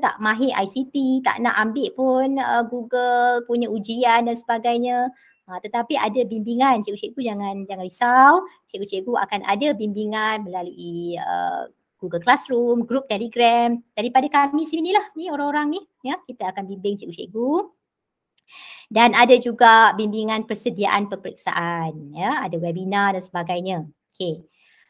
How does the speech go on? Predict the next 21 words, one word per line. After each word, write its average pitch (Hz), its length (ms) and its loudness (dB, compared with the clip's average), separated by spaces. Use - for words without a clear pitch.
Uh, 170 640 -4
kelebihan, 226 560 4
dapat 175 320 -8
sijil, 311 720 2
dapat 196 320 2
meningkatkan 196 480 -4
pengetahuan. 254 960 2
Di - 80 -10
samping 240 400 -2
tu, 320 80 0
cikgu 220 400 -4
akan 208 240 -4
berada 208 400 -2
dalam 190 400 -4
jaringan 196 400 0
bersama 180 480 -8
komuniti 240 880 -6
Google, 175 560 -6
ya, 220 160 -6
Google 208 560 -4
Educator 180 720 -8